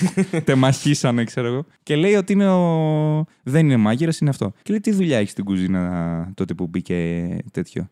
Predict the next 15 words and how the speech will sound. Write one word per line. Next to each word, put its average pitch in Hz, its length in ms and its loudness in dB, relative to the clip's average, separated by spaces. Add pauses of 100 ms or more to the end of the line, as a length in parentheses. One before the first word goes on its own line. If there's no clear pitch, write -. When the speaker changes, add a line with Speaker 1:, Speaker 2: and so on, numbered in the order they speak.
(120)
Speaker 2:
Λέει, 190 140 -2
«Μερικές 160 720 0
φορές», 117 360 -2
λέει, 131 240 0
«μας 123 260 0
βοηθάει 101 480 -2
με 123 100 -2
τα 113 120 -4
φαγητά». 98 560 -4 (340)
Αυτές - 420 -6
έχουν 135 200 0
πάθει 135 260 -4
ακόμα 135 320 0
πιο 92 280 -4
τέτοιο. 87 260 -10